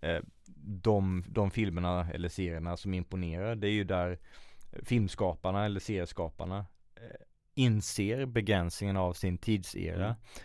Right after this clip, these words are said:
Speaker 1: och använder tillgängliga effekter, oavsett om de är praktiska eller optiska eller digitala,
Speaker 2: Mm.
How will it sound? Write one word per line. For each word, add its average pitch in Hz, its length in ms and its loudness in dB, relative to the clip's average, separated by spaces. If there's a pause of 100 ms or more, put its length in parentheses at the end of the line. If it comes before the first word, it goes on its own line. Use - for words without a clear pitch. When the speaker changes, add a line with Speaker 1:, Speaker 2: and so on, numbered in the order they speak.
(120)
Speaker 1:
och 110 260 4
använder 92 520 4
tillgängliga 92 640 0
effekter, 92 540 -2
oavsett 90 340 -4
om 117 100 -2
de 127 140 -4
är 107 60 -4
praktiska - 640 0
eller 95 160 2
optiska - 480 -4
eller 92 160 -2
digitala, 87 560 -2
Speaker 2:
Mm. 95 120 -4